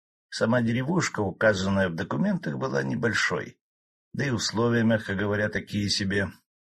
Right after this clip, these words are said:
Даже близко с нашим колхозом не сравнить. Как бы мне хотелось, чтобы по всей стране, в каждой деревне, пусть даже самой удаленной от сердца России,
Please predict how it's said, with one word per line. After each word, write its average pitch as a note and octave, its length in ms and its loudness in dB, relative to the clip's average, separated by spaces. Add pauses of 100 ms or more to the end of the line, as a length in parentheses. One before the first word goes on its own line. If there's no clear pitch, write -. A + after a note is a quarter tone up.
(540)
Даже G#2 220 2
близко G2 540 0
с - 140 -2
нашим G2+ 300 2
колхозом F#2+ 600 -2
не F#2 100 0
сравнить. F#2 760 -2 (840)
Как - 200 -6
бы A#2+ 140 0
мне B2+ 180 0
хотелось, A#2+ 460 0
чтобы G#2 400 -2
по G#2 140 0
всей G2+ 340 -2
стране, G2+ 600 2
в - 100 -10
каждой G2 380 2
деревне, G2+ 640 0 (280)
пусть G#2 220 -2
даже F#2 260 0
самой G#2+ 440 2
удаленной G#2+ 600 2
от G#2 80 -6
сердца G#2 460 0
России, F2+ 500 -2